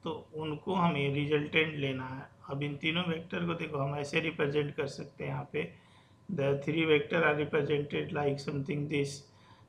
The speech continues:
तो यहाँ पर जो center है वो O है, this is the point O। और एक vector को हमने represent किया ओए से, एक vector इसके ninety degree पर हमारे represent किया ओसी से,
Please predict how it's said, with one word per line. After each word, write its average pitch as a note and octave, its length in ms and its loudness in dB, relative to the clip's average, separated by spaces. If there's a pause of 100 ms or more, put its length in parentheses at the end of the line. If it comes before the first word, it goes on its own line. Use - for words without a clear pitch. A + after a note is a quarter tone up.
(140)
तो E3+ 100 2
यहाँ D3+ 460 6
पर F3 280 6
जो F3 160 2
center D#3 600 4
है D3+ 80 8
वो D3 360 -2
O E3 280 6
है, C3 200 -2
this C#3+ 200 -4
is D3+ 120 -2
the D3+ 120 2 (120)
point C#3+ 340 4
O। C#3+ 200 4 (460)
और D3 300 4
एक F3 300 6
vector E3 400 4
को E3+ 120 4
हमने D#3+ 300 2
represent D3+ 760 0
किया C#3+ 300 2 (140)
ओए D#3+ 360 6
से, F#3 300 -2 (440)
एक D#3+ 280 6
vector E3 260 4
इसके D#3 320 -2
ninety D3 480 2
degree E3 260 2
पर E3 160 0
हमारे D#3 300 2
represent D#3 420 -4
किया E3+ 300 -10
ओसी D3 400 0
से, F3 400 0